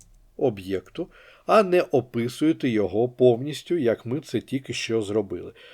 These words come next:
Або ж ви повинні передати ту кількість ключів, рівно яку описали у функції.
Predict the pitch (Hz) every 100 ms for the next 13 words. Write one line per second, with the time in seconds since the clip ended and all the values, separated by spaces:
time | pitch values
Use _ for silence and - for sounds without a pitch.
0 | - 127 135 233 139 127 175 123 131 120
1 | 131 120 127 123 131 127 120 - 143 123
2 | 131 123 - 101 - _ - 117 113 -
3 | 220 226 - - - _ _ _ 123 147
4 | 135 131 117 - 202 220 - - 131 151
5 | 160 - 139 202 - _ _ - 123 95
6 | - -